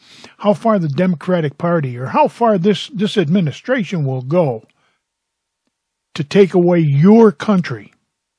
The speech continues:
Your country. It's not his country, it's our country. And they're gon-,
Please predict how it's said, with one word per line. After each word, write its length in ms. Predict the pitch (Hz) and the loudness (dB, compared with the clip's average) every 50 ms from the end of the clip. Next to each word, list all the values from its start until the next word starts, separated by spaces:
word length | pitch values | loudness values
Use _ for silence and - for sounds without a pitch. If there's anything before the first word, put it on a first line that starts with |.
| _ _ _ _ _ _ _ _ _ _ _ _ _ _ | _ _ _ _ _ _ _ _ _ _ _ _ _ _
Your 300 | - 180 180 285 277 233 | -8 -4 0 2 2 0
country. 440 | 151 - 160 131 110 - 143 107 - _ _ _ _ _ _ _ _ - - _ _ _ _ _ _ _ _ - - _ _ _ _ _ - | 0 -2 -4 -6 -6 -10 -16 -20 -20 _ _ _ _ _ _ _ _ -20 -20 _ _ _ _ _ _ _ _ -20 -20 _ _ _ _ _ -4
It's 240 | 220 208 - - 214 | -4 -4 -2 0 0
not 240 | 220 196 175 170 - - _ _ _ _ _ | 0 0 0 -2 -6 -14 _ _ _ _ _
his 260 | - 226 220 180 - | -2 0 0 0 0
country, 480 | - - 147 127 117 - 139 151 220 262 | -2 -6 -6 -6 -6 -8 -10 -10 -8 -6
it's 220 | 156 147 139 - - - - | -6 -6 -6 -10 -16 -16 -8
our 260 | - - 196 208 180 143 | -4 0 0 0 0 0
country. 460 | - 151 131 120 - - 117 - - _ _ _ _ _ _ _ _ _ _ _ _ _ _ _ _ _ - | -4 -6 -6 -6 -8 -12 -16 -18 -20 _ _ _ _ _ _ _ _ _ _ _ _ _ _ _ _ _ -8
And 160 | 151 139 143 | -6 -2 -2
they're 100 | 170 175 | -2 -2
gon-, 240 | 165 170 165 147 | -2 -2 -4 -6